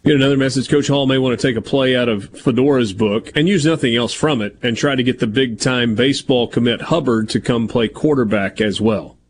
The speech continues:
Hasn't he kinda already settled on being a safety at Alabama?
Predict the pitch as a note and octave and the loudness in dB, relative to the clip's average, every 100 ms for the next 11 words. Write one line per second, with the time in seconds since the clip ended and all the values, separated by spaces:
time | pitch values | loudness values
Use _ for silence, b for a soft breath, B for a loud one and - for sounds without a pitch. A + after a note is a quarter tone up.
0 | _ _ _ _ _ _ _ _ _ _ | _ _ _ _ _ _ _ _ _ _
1 | _ C#3+ F3+ F3+ E3+ E3 C3 C#3 B2+ - | _ 2 4 2 2 2 2 2 2 2
2 | C3+ C3+ C3 B2+ B2+ B2 G#2+ C3 C3 C#3+ | 2 2 2 2 2 2 0 0 2 2
3 | C3 A#2+ A#2+ A2+ C3 C3 | 2 2 2 2 0 -2